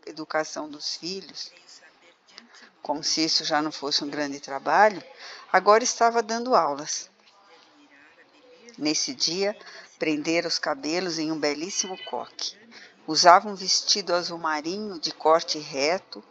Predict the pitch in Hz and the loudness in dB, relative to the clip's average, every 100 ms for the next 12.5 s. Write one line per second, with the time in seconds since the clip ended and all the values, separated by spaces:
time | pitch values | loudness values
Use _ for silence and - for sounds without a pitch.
0 | - - - - 254 277 269 240 208 190 | -20 -20 -20 -6 -2 0 4 4 8 6
1 | 190 - - 135 123 - - - - - | 6 -2 -14 -10 -10 -12 -16 -18 -16 -16
2 | - _ _ _ _ - 151 147 - 127 | -18 _ _ _ _ -10 -4 -4 -4 -2
3 | 139 165 156 143 - 165 160 160 143 170 | 4 4 2 -6 -6 -2 -2 -4 -6 -6
4 | 226 214 - - 139 - - - - - | -6 -4 -4 -4 -10 -10 -14 -20 -20 -20
5 | - - - - 160 - 170 - - 226 | -20 -20 -20 -16 -10 -2 -2 -2 -6 -6
6 | 240 226 220 208 214 208 - 135 123 - | -4 0 2 4 2 0 -6 -4 -4 -8
7 | - - - _ - - - _ 147 139 | -16 -18 -20 _ -20 -20 -20 _ -8 2
8 | 165 170 170 - - 165 180 170 131 - | 8 8 6 -4 -2 0 0 -4 -8 -8
9 | 139 151 180 202 196 143 147 156 156 147 | -4 0 0 0 -4 -6 -4 -2 -4 -4
10 | 151 143 156 180 - 180 - 233 233 170 | -2 -2 -2 -4 -6 2 4 4 2 0
11 | 165 165 156 - 160 - 143 151 151 147 | 0 0 -2 -4 -8 -6 -8 -8 -10 -16
12 | 147 - - - - | -18 -18 -18 -16 -18